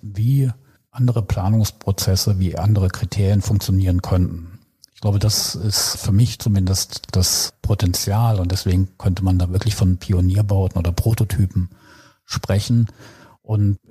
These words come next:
es gilt ja auch in gewissem Sinne, überhaupt das Vertrauen wiederherzustellen in Planungsprozesse. Da sollte nicht vergessen, wie hoch das Misstrauen ist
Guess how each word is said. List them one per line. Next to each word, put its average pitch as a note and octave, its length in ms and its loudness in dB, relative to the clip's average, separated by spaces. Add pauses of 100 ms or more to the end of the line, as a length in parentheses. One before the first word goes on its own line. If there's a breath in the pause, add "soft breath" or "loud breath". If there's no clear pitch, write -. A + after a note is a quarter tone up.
es - 440 -4 (520)
gilt - 240 0
ja A2 140 0
auch G#2+ 260 -2
in B2 100 2
gewissem G#2 380 0
Sinne, G2 360 2 (180)
überhaupt F#2 380 -2
das G2+ 100 2
Vertrauen G#2 680 -2
wiederherzustellen F2 1300 0
in F#2 260 0
Planungsprozesse. F2 920 0 (120)
Da G2+ 140 2
sollte G#2 400 0
nicht G#2 160 0
vergessen, G#2+ 540 0
wie F2+ 100 0
hoch A#2 240 -2
das - 220 -6
Misstrauen F2 720 0
ist - 480 -2